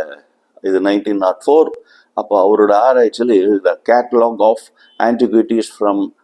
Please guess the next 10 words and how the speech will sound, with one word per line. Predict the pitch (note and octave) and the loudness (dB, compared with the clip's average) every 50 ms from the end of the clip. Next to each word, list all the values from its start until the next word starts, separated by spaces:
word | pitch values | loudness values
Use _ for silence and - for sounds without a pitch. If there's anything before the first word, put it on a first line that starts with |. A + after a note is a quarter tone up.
| _ _ - | _ _ -6
Adichanallur | G2 G#2+ A#2+ B2 B2 B2 A#2+ B2 - A2+ A2 G#2+ G#2+ G#2+ A2 G#2+ A2 A2+ G#2+ | -2 -2 0 0 0 -2 -2 -2 -2 -2 0 2 0 0 2 0 0 0 0
and | G2 F#2+ F2+ _ | -4 -6 -6 _
Perambalur | G2 G2 G2+ G2+ G2+ F#2+ F#2 G2 F#2+ E2+ D2 - | -2 0 0 0 -2 -2 0 0 0 0 0 0
அப்படின்னு | - - - G2 G#2+ A2+ A#2+ | -2 -2 -2 -4 -4 -2 0
ஒரு, | A2 G2+ F#2+ F#2 F2+ E2+ E2 E2 D#2+ E2 D#2+ D2 _ _ _ _ _ _ _ - | 0 0 0 0 0 0 0 0 -2 -4 -8 -12 _ _ _ _ _ _ _ -2
அஹ், | F#2+ F#2 F2 F2 | 0 0 0 0
புக்கை | F2+ G2+ G2 - A#2+ | 0 -2 0 2 2
அவர் | G#2+ F#2+ F#2 E2 | 2 2 0 0
ரிலீஸ் | F2 F#2+ A2+ A#2 G#2 - - F#2 | 0 0 0 0 -2 -4 -6 -6
பண்றார். | F2 D2+ E2 F#2 - | -2 0 0 0 0